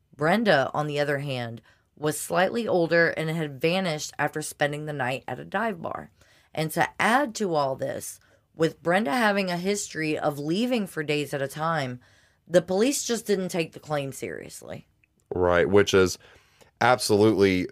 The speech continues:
Speaker 2: stupid to me because, like, it doesn't matter if someone has a habit of being gone or not. If you're having someone's family members and friends saying, "Hey, this,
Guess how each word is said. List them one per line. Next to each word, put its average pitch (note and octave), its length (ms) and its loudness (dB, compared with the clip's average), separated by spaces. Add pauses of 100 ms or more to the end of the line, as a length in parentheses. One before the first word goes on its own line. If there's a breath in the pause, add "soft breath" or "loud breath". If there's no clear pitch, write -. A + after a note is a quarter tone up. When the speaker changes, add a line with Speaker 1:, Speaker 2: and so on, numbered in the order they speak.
Speaker 2:
stupid F#2 720 4
to G#2+ 100 0
me E2+ 320 0
because, F#2 300 2
like, F#2 220 4
it G2+ 80 4
doesn't G2+ 260 4
matter G2 460 4
if F2+ 100 2
someone F#2 360 2
has F#2 200 -2
a F2 60 6
habit F2+ 520 2 (400 soft breath)
of F#2+ 180 4
being G2+ 300 4
gone F#2+ 280 6
or F2+ 120 4
not. F#2+ 300 4
If F#2 120 4
you're F#2+ 140 4
having G2 360 2
someone's F#2 460 0
family G#2 380 4
members F#2 340 4
and F2+ 160 0
friends G2 460 4
saying, F#2+ 340 4
"Hey, C#3+ 440 2
this, C3+ 340 2